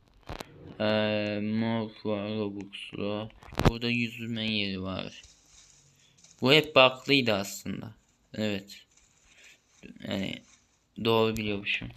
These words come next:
Çok eskiden bir oyun bu. Bayağı eski hem de. Bu sefer bu ne? Gökkuşağı, elmas.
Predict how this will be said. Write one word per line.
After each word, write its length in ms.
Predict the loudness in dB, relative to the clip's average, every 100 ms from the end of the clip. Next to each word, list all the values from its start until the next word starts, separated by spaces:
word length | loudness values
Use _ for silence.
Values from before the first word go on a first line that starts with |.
| -4
Çok 260 | 2 4
eskiden 520 | 4 0 -2 -2 -2 0
bir 80 |
oyun 320 | 0 0 -2 -4
bu. 120 | -8 -14 _ _ -20 -20 _ 6
Bayağı 340 | 8 10 8
eski 360 | 6 2 -4 -4
hem 240 | -4 -4
de. 180 | -6 -10 _ -20 -20 _ _ _ _ _ _ _ _ _ _ _ _ _ -20 _ -4
Bu 100 | 0
sefer 840 | 4 4 4 0 2 2 0 -2 -8 -18 -20 _ _ _ _ _ _ _ _ _ _ _ _ _ _
bu 180 | 0 2
ne? 340 | 0 -2 -4 -4
Gökkuşağı, 1160 | -2 -2 -4 -8 -2 -2 0 0 0 -2 -4 -2
elmas. 720 | 2 2 2 2 4 2 0